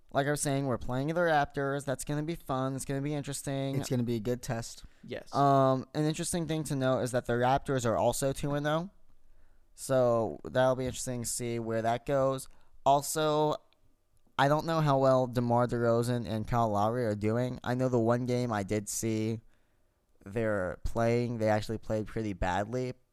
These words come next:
Speaker 1: but they
Speaker 3: Uh-huh.
Speaker 1: had some teammates who played ridiculously well.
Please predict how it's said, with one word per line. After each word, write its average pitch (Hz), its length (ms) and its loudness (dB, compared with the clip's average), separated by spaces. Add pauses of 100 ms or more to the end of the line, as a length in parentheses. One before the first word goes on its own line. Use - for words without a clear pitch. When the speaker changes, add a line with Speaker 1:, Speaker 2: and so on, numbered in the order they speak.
Speaker 1:
but 110 340 2
they 107 300 0
Speaker 3:
Uh-huh. - 20 0
Speaker 1:
had 104 300 0
some 104 160 -6
teammates 98 400 -8
who 98 80 -8
played 98 420 -4
ridiculously 98 760 -8
well. 95 380 -2